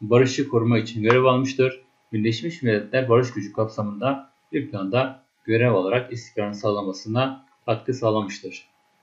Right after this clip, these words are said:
İki yüz altmış yedi. Türksoy. Türksoy'un Türk dünyasının kültürel mirasını tanıtma ve koruma faaliyetleri ilgilidir. Türksoy, ortak kültürel değerleri gelecek nesile aktarılması amacıyla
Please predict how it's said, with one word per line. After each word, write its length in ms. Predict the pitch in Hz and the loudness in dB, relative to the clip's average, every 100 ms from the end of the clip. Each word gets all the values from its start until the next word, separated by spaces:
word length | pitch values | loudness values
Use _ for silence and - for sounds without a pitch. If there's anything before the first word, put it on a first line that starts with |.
| _ _ _ _ _ | _ _ _ _ _
İki 180 | 123 117 | -8 0
yüz 120 | 180 | 4
altmış 340 | 113 - 135 127 | 4 2 0 0
yedi. 260 | 117 143 | 2 2
Türksoy. 540 | 156 139 - 104 123 - _ _ _ _ | 0 -2 2 2 2 -4 _ _ _ _
Türksoy'un 540 | - 175 - 135 160 165 - _ _ - | -4 -2 4 4 4 -2 -12 _ _ -4
Türk 200 | 160 147 | -2 0
dünyasının 500 | 127 110 104 120 139 | 2 2 0 -2 -2
kültürel 360 | 120 110 135 123 | -2 2 4 4
mirasını 480 | 104 98 - 135 135 | 2 -2 -2 -4 -2
tanıtma 420 | 113 113 123 107 | -4 -2 -4 -2
ve 180 | 131 - | -4 -4
koruma 300 | 110 127 123 | -4 -2 -4
faaliyetleri 460 | 98 95 - 127 131 | -6 -10 -6 -2 -2
ilgilidir. 560 | 120 110 92 110 123 _ _ _ _ | 0 0 -2 -8 -10 _ _ _ _
Türksoy, 560 | - 196 - 123 156 - _ - - | -4 -4 2 2 2 -2 _ -20 -4
ortak 400 | 117 113 180 180 | -2 0 -2 -2
kültürel 380 | 139 135 147 135 | -4 2 2 2
değerleri 560 | 104 98 95 135 143 - _ | 0 -2 0 0 0 -6 _
gelecek 400 | 120 123 127 143 | 0 2 2 0
nesile 300 | 101 - 110 | -4 -10 -8
aktarılması 560 | 117 117 123 123 117 120 | -6 -4 -4 -2 -4 -4
amacıyla 600 | 92 92 95 131 151 - | -6 -6 -6 -4 -4 -6